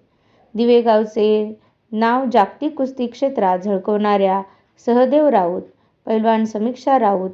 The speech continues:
यासह अनेक वस्ताद, माजी कुस्तीगीर यांचा सन्मान दिवेकर ग्रामस्थांच्या वतीने करण्यात आला.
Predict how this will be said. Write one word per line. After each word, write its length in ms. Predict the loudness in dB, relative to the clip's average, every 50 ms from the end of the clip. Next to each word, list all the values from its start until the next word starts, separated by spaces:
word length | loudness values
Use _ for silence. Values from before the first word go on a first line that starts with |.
| -10 -6
यासह 560 | -4 -2 0 0 -2 -2 -4 -4 -2 -2 -4 -4 -4
अनेक 320 | -6 -4 -4 -4 -4 -2 -2
वस्ताद, 440 | -2 -4 -4 -4 -6 -4 -4 -4 -6 -10 -16 _ _ _ _ _ _ -2
माजी 320 | 0 0 0 0 0 -2
कुस्तीगीर 600 | -2 -2 -2 -2 -2 -4 -2 0 2 2 2 2
यांचा 360 | 2 0 0 0 -2 -4 -4
सन्मान 460 | -2 -2 -2 0 0 0 -2 -4 -6 -10 -14 _ _ _ _ _ _ -8
दिवेकर 600 | -4 -2 0 2 2 0 2 0 0 0 0 0
ग्रामस्थांच्या 760 | 0 2 2 2 2 0 -2 -4 -4 -6 -6 -4 -2 0 0
वतीने 440 | 0 0 -2 -2 -2 -4 -4 -4 -4
करण्यात 400 | -2 -2 -2 -2 -2 -4 -4 -2
आला. 200 | -2 -2 -2 -4